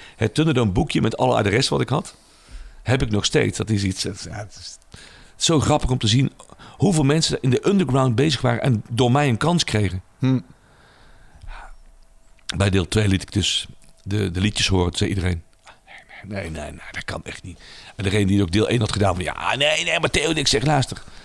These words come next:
Speaker 1: geloof me nou." En dus diezelfde Niel van Hof, waar ik het over had, zei, "Als Theo, als, hij zit in de scene. We hebben al zeventigduizend van één verkocht.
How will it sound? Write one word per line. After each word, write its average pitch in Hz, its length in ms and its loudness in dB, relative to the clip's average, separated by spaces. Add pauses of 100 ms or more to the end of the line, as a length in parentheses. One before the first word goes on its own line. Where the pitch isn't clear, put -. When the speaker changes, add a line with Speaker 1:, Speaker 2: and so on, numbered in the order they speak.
(680)
Speaker 1:
geloof 190 500 2
me 143 80 0
nou." 117 280 2 (120)
En 120 280 0
dus 110 160 -2
diezelfde 120 460 2
Niel 127 320 4
van 104 120 4
Hof, 127 180 2
waar 123 100 -2
ik 101 60 -8
het 110 100 2
over 98 120 0
had, - 80 -8
zei, 120 260 2 (200)
"Als 127 220 -2
Theo, 262 360 0 (180)
als, 127 140 -2 (600)
hij 165 300 2
zit 202 200 0
in 180 140 2
de 123 80 4
scene. 262 480 2 (880)
We - 80 -2
hebben 135 160 2
al 120 60 0
zeventigduizend 156 640 2
van 117 140 -2
één 208 200 2
verkocht. 196 560 -4